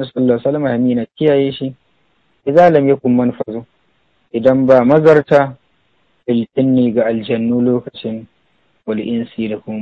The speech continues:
mutane. Yana nuni ne ga aya ta cikin suratul Rahman, "Ya ma'sharal jinni wal insi, in istata'tum an tanfudu min aqdari samawati wal ardi fanfudu, la tanfuzuna illa,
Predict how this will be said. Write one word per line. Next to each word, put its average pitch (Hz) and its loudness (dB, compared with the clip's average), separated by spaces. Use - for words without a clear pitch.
mutane. 104 -10
Yana 117 -2
nuni 120 0
ne 117 -4
ga 110 -6
aya 117 -2
ta 104 -20
cikin - -14
suratul 110 -6
Rahman, 131 -4
"Ya 127 2
ma'sharal 113 -2
jinni 110 -8
wal 104 -10
insi, 101 -16
in 233 -2
istata'tum 123 -4
an 117 -6
tanfudu 147 -6
min 143 0
aqdari 127 2
samawati 117 -4
wal 117 -6
ardi 139 -8
fanfudu, 143 -6
la 196 -6
tanfuzuna 113 -8
illa, 110 -8